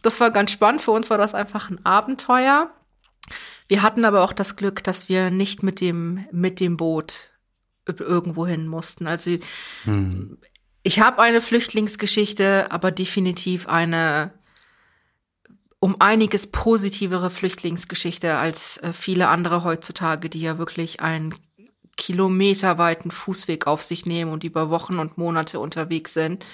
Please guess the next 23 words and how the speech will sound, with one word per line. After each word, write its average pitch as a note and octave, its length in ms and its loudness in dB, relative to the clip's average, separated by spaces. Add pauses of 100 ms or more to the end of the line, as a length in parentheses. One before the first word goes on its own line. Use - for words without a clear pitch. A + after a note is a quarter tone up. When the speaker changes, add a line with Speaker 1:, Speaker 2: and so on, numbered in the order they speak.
(220)
Speaker 2:
Mhm. F#2+ 300 -2 (420)
Speaker 1:
Das G#3 240 2
war G3+ 120 4
bei F3+ 140 4
uns F#3 300 0
zum F3 220 -4
Glück F3 160 -4
nicht F#3+ 200 -4
so, F#3 120 -2
aber E3+ 240 -4
das - 560 -16
ist - 160 -8
natürlich F3 320 -4
jetzt F3 160 -6
auch E3 120 -6
einige E3+ 380 -2
Jahre E3 320 -2
her. E3 520 -2 (420)
Das F3+ 160 -2
waren F#3 220 6
einfach F3+ 280 2
andere E3+ 320 0
Zeiten. D#3+ 580 -2